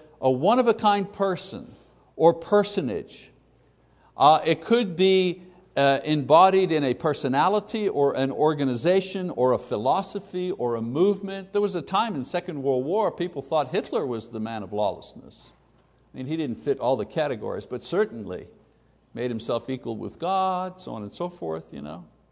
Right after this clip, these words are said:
Paul says that the man of lawlessness is hidden at first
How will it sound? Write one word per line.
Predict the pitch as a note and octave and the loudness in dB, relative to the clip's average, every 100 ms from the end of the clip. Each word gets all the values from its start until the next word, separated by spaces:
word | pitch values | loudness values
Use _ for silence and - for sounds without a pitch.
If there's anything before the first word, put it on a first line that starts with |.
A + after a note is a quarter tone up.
| _ _ _ _ _ _ _ _ - _ _ _ _ _ _ _ _ _ _ _ _ _ _ _ - | _ _ _ _ _ _ _ _ -20 _ _ _ _ _ _ _ _ _ _ _ _ _ _ _ 2
Paul | F3 G#3 | 6 6
says | G3+ G#3 F#3 F3+ D#3 | 6 4 6 4 4
that | D#3 C#3 - - - - | 2 2 -6 -20 -20 -6
the | B2 | -2
man | D3+ F#3 | 0 0
of | E3 | 0
lawlessness | C3+ E3+ F#3 F3+ - E3+ D#3 | 6 8 8 4 -2 -4 -2
is | B2+ - | -4 2
hidden | G3 A#3 A3 | 6 6 6
at | F#3+ E3 | 0 -2
first | - F3 F3 E3+ - | 4 4 4 0 -14